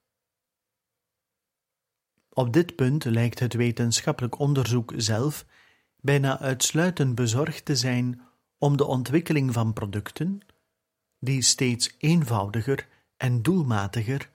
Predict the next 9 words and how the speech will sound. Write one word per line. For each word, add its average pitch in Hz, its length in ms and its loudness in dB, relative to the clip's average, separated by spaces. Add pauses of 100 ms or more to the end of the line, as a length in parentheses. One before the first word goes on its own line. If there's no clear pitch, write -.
(420)
het - 220 -4
leven 127 560 0
doden 107 600 -4 (1000)
en 143 180 4
die 147 260 0
tegelijkertijd 147 840 2
in 110 160 0
staat 156 380 -2
zijn 135 420 -2